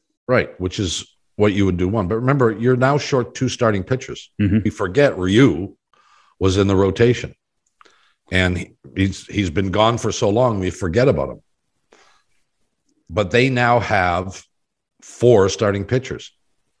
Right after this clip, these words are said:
Speaker 1: And their fifth starting pitcher, who's, I don't think, hurt,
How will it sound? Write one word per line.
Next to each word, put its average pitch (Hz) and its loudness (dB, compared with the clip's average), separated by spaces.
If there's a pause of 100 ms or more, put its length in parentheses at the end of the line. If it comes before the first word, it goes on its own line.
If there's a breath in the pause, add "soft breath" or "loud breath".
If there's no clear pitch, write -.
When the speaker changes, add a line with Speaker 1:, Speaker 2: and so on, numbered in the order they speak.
(760)
Speaker 1:
And 98 -4 (100)
their 92 0
fifth 151 0
starting 92 -2
pitcher, 95 -4
who's, 90 -2 (640)
I 90 2
don't 101 0
think, 82 -2
hurt, 78 -6